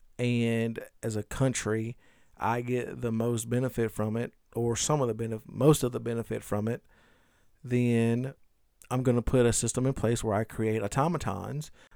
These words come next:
and hopefully they follow this roadmap forever. <laughs> Or at least until someone realizes they are in a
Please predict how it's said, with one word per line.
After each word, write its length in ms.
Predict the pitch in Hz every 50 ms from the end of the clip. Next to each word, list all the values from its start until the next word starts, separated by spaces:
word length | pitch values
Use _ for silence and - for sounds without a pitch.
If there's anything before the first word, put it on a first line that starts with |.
| - - - - - -
and 300 | 127 117 120 120 120 113
hopefully 760 | 117 131 175 220 - - 123 113 110 107 107 110 127 147 - - - - - - -
they 540 | - 110 110 117 117 120 117 113 117 117 107
follow 400 | - - - 107 113 117 120 120
this 180 | 120 123 110
roadmap 600 | - 123 135 147 135 120 110 107 110 110 - - - - - - - - _ _ - - _
forever. 960 | - - - - - 117 113 110 113 110 110 110 - 127 107 - - 127 - - - - - - - - - - 170 - - -
<laughs> 100 | 466 466 - - - - - _ _ - - - - - - - - - - - - -
Or 260 | - 139 135 135 135
at 80 | 135 131
least 240 | 135 143 143 117 127
until 320 | 139 - - 143 131 127
someone 760 | - - - 131 131 131 127 127 127 127 127 127 127 123 120
realizes 840 | 113 113 123 127 131 127 120 120 120 120 120 120 117 117 117 117 120 117
they 240 | 117 113 117 117
are 160 | 113 110 110 -
in 240 | - 113 117 113
a 420 | 113 113 117 113 113 110 113 117